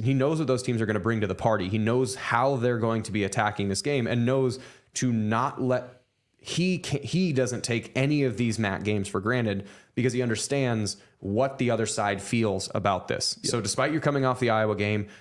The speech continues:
Speaker 1: emotional, quote, letdown, this is not going to be an emotional letdown. This is not going to be a, "Well, let's just," you know, 'cause as coaches every once in a while are gonna go through the motions and just say, "Ah," you know, they, they say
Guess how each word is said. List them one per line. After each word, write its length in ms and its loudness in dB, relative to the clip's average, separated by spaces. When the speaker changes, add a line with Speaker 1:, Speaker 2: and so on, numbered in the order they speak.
Speaker 1:
emotional, 440 0
quote, 260 0
letdown, 540 0
this 240 -2
is 100 -6
not 220 -2
going 180 0
to 60 -2
be 100 0
an 80 0
emotional 380 0
letdown. 360 0
This 120 -2
is 100 -2
not 200 0
going 180 0
to 40 -2
be 200 0
a, 280 0
"Well, 280 2
let's 260 -2
just," 240 -2
you 80 0
know, 100 2
'cause 160 0
as 160 -2
coaches 360 0
every 120 2
once 200 0
in 40 0
a 40 2
while 100 2
are 20 0
gonna 160 0
go 140 0
through 120 -4
the 60 -2
motions 400 -4
and 120 -2
just 180 -2
say, 160 0
"Ah," 240 0
you 80 -4
know, 100 0
they, 160 0
they 240 2
say 540 0